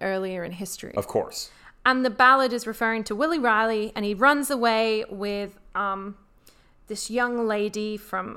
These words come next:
Speaker 1: he's Catholic and she's Protestant, and they run away together. But he gets caught and he gets tried for abduction.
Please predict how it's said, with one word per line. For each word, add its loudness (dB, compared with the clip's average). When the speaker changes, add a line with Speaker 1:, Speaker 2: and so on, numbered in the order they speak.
Speaker 1:
he's -4
Catholic -2
and -12
she's -6
Protestant, -6
and -10
they -10
run 0
away -2
together. -8
But 2
he -2
gets -2
caught 4
and -4
he -2
gets -4
tried 4
for 0
abduction. -2